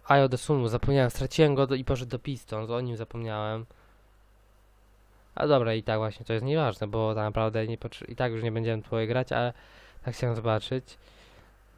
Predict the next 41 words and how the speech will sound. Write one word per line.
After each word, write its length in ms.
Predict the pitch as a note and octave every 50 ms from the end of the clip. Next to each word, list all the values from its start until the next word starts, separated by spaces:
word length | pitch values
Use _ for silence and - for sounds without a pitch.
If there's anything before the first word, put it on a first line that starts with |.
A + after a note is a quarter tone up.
| - A#2
Mm, 800 | A#2 A2+ A2+ A2+ A2+ A2+ A2+ A2+ A2+ A2+ A2+ A2 A2 A2 A2 G#2+ - - - - - - - -
czy 320 | - - - - B2+ A#2+ A2+
LeBron 420 | A#2+ A#2+ A#2+ A#2 B2 B2 B2 A#2+
został, 480 | A#2 A#2+ B2+ B2+ - - - C3+ B2+ B2
czy 220 | - - - A#2+
nie. 280 | A2+ A2 G#2 G2+ G2 F#2+ G2 - - - - - - - - -
Po 60 | - -
prostu 200 | - D3+ - F#3
najpierw 220 | F3+ F3 F3 E3
może 260 | E3 D#3 D#3+ D#3 D#3
pójdźmy 340 | D3+ - - E3 C#3 D#3 D3
do 80 | C3+ C#3
Lakers, 360 | C3+ C3+ B2+ - - C3+ A2+
żeby 160 | A2+ A#2 A#2+
było 140 | A2+ A#2+ A#2
łatwiej. 460 | A2+ A2 G#2+ - - A#2+ A#2 A#2 A#2
Jak 160 | B2 C3 B2
spotkamy 560 | - - - C#3 C3+ B2 - - C#3+ C#3+ C#3 C3
Lakersów, 560 | B2+ B2+ - - C#3 C3+ B2+ - - - -
to, 180 | - B2 A#2+ - - - - - - - - - - - - -
to 100 | - A#2+
po 60 | A#2+
prostu 220 | B2 A#2+ - -
patrzymy, 500 | - - A#2+ A2+ - - - A2+ G#2+ G#2
czy 160 | G#2 - - A2+
wrócił, 320 | A#2 B2 B2 - - B2
bo 120 | B2+ C3+
tak 160 | C3+ C3+ C3+ -
to 60 | C3+
nie 80 | C3
ma 100 | B2+ B2
co 80 | A#2+ -
tak 160 | - B2 A2+
po 120 | - - A#2+
wszystkich 340 | - - B2 - - -
tych 160 | - - A2+ -
patrzeć. 420 | - B2 B2 - - - B2 - - - - - - - - - - - -
E, 420 | - A#2 A2+ A2 A2 A2 G#2+ A2 A2 A2+ C3+
Jay 120 | C#3+ C#3
Crowder, 640 | - - C#3 B2+ A2+ G#2+ G#2 A#2 A#2+ C3 D3 - - - - -
e, 340 | - A#2 A#2 A2+ A2 A2